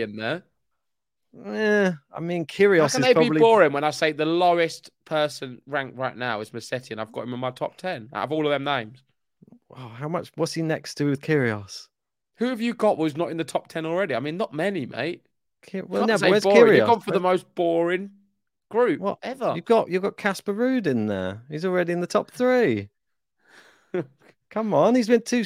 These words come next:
Speaker 2: Grand
Speaker 1: Don't be
Speaker 2: Slam
Speaker 1: silly.
Speaker 2: finals. I've got,
Speaker 1: Okay.
Speaker 2: in a, I've got. I think he's dropping points. That's why I just thought he might have a bad year. He might not get as far in slams.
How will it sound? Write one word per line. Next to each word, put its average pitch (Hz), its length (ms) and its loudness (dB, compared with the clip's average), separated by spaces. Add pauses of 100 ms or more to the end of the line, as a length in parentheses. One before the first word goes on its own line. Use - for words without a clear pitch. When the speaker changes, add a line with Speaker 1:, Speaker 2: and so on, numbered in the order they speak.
Speaker 2:
Grand 247 260 0
Speaker 1:
Don't 240 80 2
be - 20 -8
Speaker 2:
Slam 151 220 2
Speaker 1:
silly. - 100 -8
Speaker 2:
finals. 131 600 4
I've 190 120 2
got, 233 180 4
Speaker 1:
Okay. 208 100 2
Speaker 2:
in 202 100 0
a, 165 100 -2
I've 185 120 -2
got. - 240 -4
I 175 100 4
think 233 200 0
he's 208 120 0
dropping 165 380 0
points. 156 380 0
That's 147 240 -4
why 143 220 2
I 143 40 0
just 139 260 -8
thought 139 300 2 (200)
he 127 80 -2
might 165 260 0
have 143 120 -2
a 131 60 0
bad 120 400 -2
year. 120 340 0 (200)
He 117 100 -8 (100)
might 147 300 -2
not 131 160 -6
get 117 160 -4
as 107 100 -10
far 110 340 -2
in 101 100 -6
slams. 107 600 -6